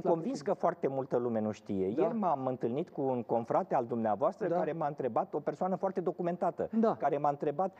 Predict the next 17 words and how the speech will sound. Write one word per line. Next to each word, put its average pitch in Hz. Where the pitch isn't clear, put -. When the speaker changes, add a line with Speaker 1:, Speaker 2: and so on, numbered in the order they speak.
Speaker 1:
"Și -
ce 240
mai 220
faceți, 175
domnule 123
general?" 92
Speaker 2:
Mhm. 165
Speaker 1:
Și -
am 214
zis, 262
"Bine, 247
știți, 190
mă 180
zbat 175
cu 165
candidatura, 160
cu." 143